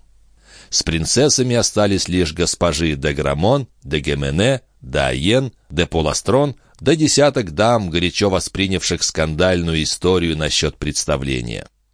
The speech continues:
Единственным мужчиной был господин де Ришелье. Дамы с беспокойством посматривали на него, словно на троянца, оказавшегося в лагере ахейцев.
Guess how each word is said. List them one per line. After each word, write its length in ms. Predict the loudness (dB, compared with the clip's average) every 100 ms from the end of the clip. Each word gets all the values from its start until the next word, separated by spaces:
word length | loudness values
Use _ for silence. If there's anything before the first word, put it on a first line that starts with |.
| _ _ _ _ _ _ _
Единственным 800 | -2 0 2 2 2 2 2 2
мужчиной 760 | 2 2 2 2 2 2 0 -4
был 260 | -2 0 2
господин 600 | 0 -2 -2 0 0 0
де 120 | 0
Ришелье. 640 | 0 -2 -2 -2 -4 -6 -12 _ _ _ _ -20 -12
Дамы 360 | 0 2 4 0
с 80 | 0
беспокойством 840 | -2 0 -2 2 0 2 -2 -2
посматривали 800 | 0 -2 0 0 0 -2 0 0
на 100 | 0
него, 380 | -2 0 0 -2 _ -8
словно 420 | -2 0 2 0
на 140 | -2
троянца, 800 | -2 -2 0 0 0 0 -2 -2 -4
оказавшегося 960 | -2 -2 0 0 0 -2 0 0 0
в 60 | 0
лагере 420 | 0 0 0 0
ахейцев. 640 | -2 -2 -4 -4 -8 -8